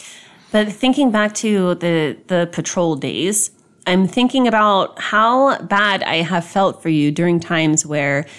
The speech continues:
you would kind of debrief your day with me and talk about how hungry you were and you finally got to get some food. So you, you went into some place to go eat, and then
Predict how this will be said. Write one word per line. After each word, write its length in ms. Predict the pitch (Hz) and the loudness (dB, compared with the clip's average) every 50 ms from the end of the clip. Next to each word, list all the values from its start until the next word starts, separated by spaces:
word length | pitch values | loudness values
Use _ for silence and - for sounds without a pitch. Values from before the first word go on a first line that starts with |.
| - - _ _ | -20 -20 _ _
you 520 | - 170 185 190 190 185 175 165 165 - - - - _ - | 0 2 2 4 4 4 4 4 2 2 0 -4 -8 _ -6
would 140 | 175 170 | -6 -4
kind 220 | - - 185 180 170 | -2 0 0 2 2
of 340 | 156 156 151 151 - - - _ _ _ _ - 175 | 2 2 0 -2 -8 -16 -20 _ _ _ _ -8 -4
debrief 520 | 170 202 196 175 - 165 175 180 175 - | 0 0 0 2 2 0 0 0 0 -2
your 120 | 160 160 | -2 -4
day 260 | 143 - 160 156 156 156 | -2 0 0 2 2 2
with 220 | 151 151 147 - | 0 0 0 0
me 320 | 147 143 139 139 127 123 - | 0 2 2 2 0 0 0
and 180 | - 147 151 | 0 -2 -2
talk 280 | 147 - 170 160 160 - | -2 -2 -2 -2 -2 -2
about 520 | 165 139 151 147 147 143 139 139 - - - - - - - - | -2 0 0 0 2 2 0 0 -2 -6 -10 -20 -20 -20 -20 -20
how 240 | - - 180 180 180 | -6 -2 2 2 2
hungry 400 | 170 156 196 202 202 196 185 196 | 2 2 2 2 2 2 2 2
you 160 | 196 180 170 | 2 2 2
were 300 | 165 160 165 165 160 165 160 | 2 2 2 2 2 2 2
and 140 | 156 151 147 | 2 2 0
you 80 | 139 | -2
finally 460 | 139 - - 190 190 196 196 190 190 | -2 -2 -2 0 2 2 2 2 2
got 200 | 170 180 165 - - | 2 0 0 -2 -2
to 100 | - 180 | -4 -2
get 140 | - 170 170 | -2 -2 0
some 160 | - 170 160 | 2 0 0
food. 500 | 160 - - 175 175 165 165 165 165 165 | 0 -2 -2 0 2 2 4 4 2 2
So 180 | - - 156 147 | 0 0 -2 -2
you, 460 | 147 143 147 151 147 147 143 139 - | -2 0 0 0 0 0 -2 -4 -6
you 180 | - - 151 151 | -6 -4 -4 -2
went 200 | 147 185 196 202 | 0 2 2 4
into 280 | 196 196 190 - - 175 | 4 2 2 0 0 -2
some 320 | 170 - 180 175 170 170 165 | 0 2 2 2 4 2 2
place 320 | 165 - 165 160 170 165 - | 0 0 -2 0 0 0 -2
to 100 | - 156 | -2 0
go 240 | 147 156 165 156 - | 0 2 0 0 0
eat, 400 | - 185 185 180 170 - - - - - - - - _ _ - | -2 -2 -2 -2 -2 -4 -6 -8 -10 -14 -20 -20 -20 _ _ -4
and 380 | 165 180 175 170 165 165 165 | -2 0 2 2 4 4 4
then 400 | 160 160 165 165 160 160 156 - | 4 2 2 4 4 2 2 0